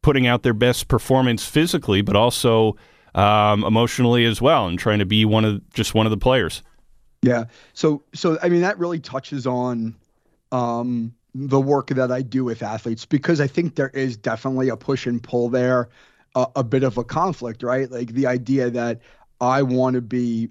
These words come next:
Speaker 2: I wanna play more, I want a bigger role, I wanna produce to show people that I'm a good player, that I'm worthy of maybe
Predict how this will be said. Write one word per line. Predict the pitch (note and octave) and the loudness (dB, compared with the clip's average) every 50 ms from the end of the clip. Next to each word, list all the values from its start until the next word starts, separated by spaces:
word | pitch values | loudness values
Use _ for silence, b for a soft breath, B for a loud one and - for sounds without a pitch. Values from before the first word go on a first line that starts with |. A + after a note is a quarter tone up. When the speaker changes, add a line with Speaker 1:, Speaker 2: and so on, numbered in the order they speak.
| _ - | _ -6
Speaker 2:
I | A#2+ | -4
wanna | A2+ A2 A#2 A#2 B2 B2 | -2 0 0 0 -2 -2
play | B2 - - F#3 G3+ F#3+ | -4 -2 0 2 2 2
more, | D3+ A#2+ G#2 F#2+ F#2 E2 - _ _ - | 0 0 -4 -8 -14 -18 -20 _ _ -8
I | A2 A2+ | -6 -6
want | A2 A2+ A#2 A2+ | -4 -4 -6 -6
a | |
bigger | A2+ G#2+ A#2 A#2 A2+ G#2 | -4 -4 -2 -2 -2 -2
role, | G#2+ B2+ C3+ C3 B2 A#2 A2 G2+ F#2+ - | 0 2 4 4 4 4 2 0 -4 -6
I | A#2 A#2+ | -4 -4
wanna | A#2+ B2 B2+ B2+ B2 A#2 | -2 0 0 0 0 -2
produce | A2+ - C#3+ C3 A#2+ G#2+ B2 C#3+ D3 C#3+ C#3 - - - b b b b | -6 -6 -8 -8 -4 0 0 2 2 0 -4 -6 -8 -14 b b b b
to | _ - B2+ | _ -10 -8
show | - - - D3 C#3+ C#3+ | -6 -2 0 2 2 0
people | C3 - - C#3+ B2 G#2 C3 A#2+ A#2+ | -2 -4 -4 -4 -4 -2 0 -2 0
that | A2 B2 A#2+ A2+ - - | 0 -2 -2 -2 -4 -4
I'm | B2+ B2 B2 B2 B2 A#2+ A#2+ A#2+ A2+ A#2 _ _ _ _ _ _ _ _ _ _ _ _ - | -4 -2 -2 -2 -2 -2 -2 -4 -4 -6 _ _ _ _ _ _ _ _ _ _ _ _ -8
a | C#3 | -8
good | C3 A2 - C3 A2 - | -4 0 -2 -2 -2 -4
player, | - C3 C#3 C#3 C3+ A2+ G#2+ G#2+ | -4 -2 0 0 0 -2 -6 -8
that | A2 A#2+ A#2 A#2+ | -10 -10 -8 -8
I'm | A#2+ A#2 B2 B2+ B2 | -6 -4 -4 -4 -2
worthy | B2 B2+ C3 C3 C3 B2+ B2+ B2 A#2 | 0 0 2 2 0 0 0 -2 -2
of | A2 A2 A2 A2 A2 | -2 -4 -6 -4 -4
maybe | B2 B2 A#2+ A#2+ A2+ G#2+ A2 G#2+ A2 G#2+ | -2 0 0 -2 -2 -4 -6 -6 -6 -8